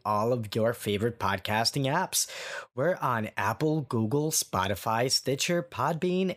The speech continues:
Anchor, and more. You can also find us on the web at W W W dot destiny show dot com or on Twitter at The Destiny Show.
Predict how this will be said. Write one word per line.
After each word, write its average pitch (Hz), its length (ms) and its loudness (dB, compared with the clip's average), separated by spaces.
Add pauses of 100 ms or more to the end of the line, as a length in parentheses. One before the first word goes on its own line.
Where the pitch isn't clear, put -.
Anchor, 160 580 0
and 127 260 0
more. 120 520 0 (480)
You 202 160 0
can 196 160 0
also 196 340 0
find 165 420 0
us 214 360 0
on 107 200 0
the 120 80 0
web 139 380 2
at 117 260 -2
W 135 400 2
W 151 460 0
W 160 540 0
dot 95 400 -2
destiny 113 440 2
show 117 300 2
dot 113 320 0
com 147 380 0 (360)
or 143 320 0
on 170 140 0
Twitter 185 560 0
at 160 380 0 (240)
The 214 80 2
Destiny 107 600 0
Show. 95 500 0